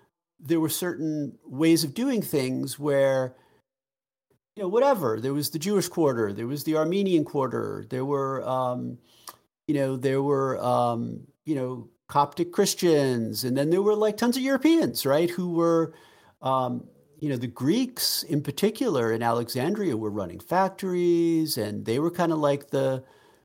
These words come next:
you know, the business, uh, community,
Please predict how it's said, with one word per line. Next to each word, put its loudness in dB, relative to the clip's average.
you -2
know, 2
the -4
business, 2
uh, 2
community, -2